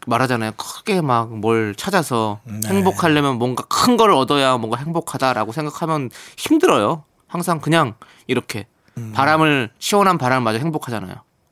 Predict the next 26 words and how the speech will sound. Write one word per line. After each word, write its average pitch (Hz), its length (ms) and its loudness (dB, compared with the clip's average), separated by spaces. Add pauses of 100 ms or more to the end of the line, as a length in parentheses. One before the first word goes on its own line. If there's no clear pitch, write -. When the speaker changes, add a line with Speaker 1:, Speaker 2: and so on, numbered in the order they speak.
(300)
Speaker 1:
따뜻한 170 380 0
햇살을 156 320 2
받아도 107 260 -2
행복하고 117 540 -6 (840)
이런 135 180 4
팔십구 196 380 0
점 143 180 2
일 131 80 0
주파수를 123 720 -2
들어도 123 440 -2
행복하고 131 540 -6 (320)
이런 165 180 2
거 - 60 0
아니겠습니까? 120 420 -4
공기, 120 380 2
온도, 110 400 2
습도, - 560 -2 (540)
소리. 131 440 4 (960)
Speaker 2:
그 123 520 0
요즘 156 440 2
들어서 127 640 2
느끼는 113 360 -2
Speaker 1:
예. - 40 -6
Speaker 2:
거예요. 107 460 -8
대한민국이 123 840 -2
Speaker 1:
네. 110 460 0